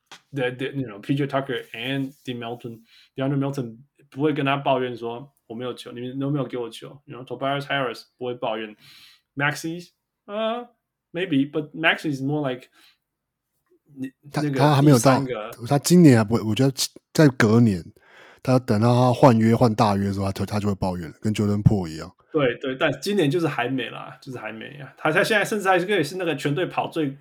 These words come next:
Speaker 1: 跑快攻，跑最快的那一个，因为全队都慢吞吞的，只有他快到那好几个 notch，right？所以他会是一个很好用的，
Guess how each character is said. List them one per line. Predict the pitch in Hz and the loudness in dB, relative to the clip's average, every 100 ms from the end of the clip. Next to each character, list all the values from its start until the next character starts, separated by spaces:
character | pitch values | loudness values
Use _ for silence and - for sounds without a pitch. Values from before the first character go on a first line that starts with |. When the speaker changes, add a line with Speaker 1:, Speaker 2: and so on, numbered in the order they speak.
| _ | _
Speaker 1:
跑 | - 123 123 - _ | -8 -6 -6 -12 _
快 | - 156 | -2 0
攻， | 151 147 170 175 _ - - - _ _ | 0 -4 -6 -14 _ -20 -20 -20 _ _
跑 | - 117 | -8 -6
最 | 135 147 | 0 0
快 | 139 139 | 2 0
的 | 117 | -2
那 | |
一 | 120 | -10
个， | 117 151 | -10 -8
因 | |
为 | 151 | -6
全 | 151 147 | -2 0
队 | 170 | 2
都 | 151 156 | 2 0
慢 | 156 | 0
吞 | 139 143 | 0 0
吞 | 135 | 0
的， | 135 | -2
只 | 127 135 | -4 -6
有 | 123 | -4
他 | 120 | -4
快 | 123 139 | -4 -4
到 | 123 117 120 _ | -4 -6 -10 _
那 | 139 | -14
好 | 120 - | -6 -4
几 | 135 117 | -4 -4
个 | |
notch，right？ | 117 117 107 - - - 110 117 | -10 -10 -12 -14 -16 -16 -14 -14
所 | 120 131 | -8 -8
以 | |
他 | 120 135 | -4 -4
会 | 147 | -2
是 | 135 139 | -4 -4
一 | 131 | -4
个 | 127 117 | -6 -8
很 | 117 120 | -12 -14
好 | 120 113 110 | -8 -8 -8
用 | 123 113 | -8 -10
的， | 113 | -12